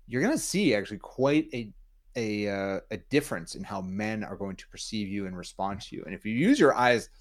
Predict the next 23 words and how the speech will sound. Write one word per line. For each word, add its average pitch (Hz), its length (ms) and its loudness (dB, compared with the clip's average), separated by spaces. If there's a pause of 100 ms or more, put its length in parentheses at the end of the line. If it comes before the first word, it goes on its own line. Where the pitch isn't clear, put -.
(100)
the 85 80 -10
wrong 120 460 8
way, 78 400 -4
actually, 107 560 0 (140)
that 120 120 4
can 127 100 -2
also 104 200 -4
repel 87 440 -4
men. 69 280 -10
So 95 340 -2 (280)
this 226 120 -6
is, 320 160 2
this 285 100 0
is 294 60 -2
an 330 140 2
interesting 196 480 6
podcast 151 500 6
today, 98 180 0
but 101 80 -4
I'm 107 120 -6
excited 110 360 -2
for - 220 -8
it. - 80 -10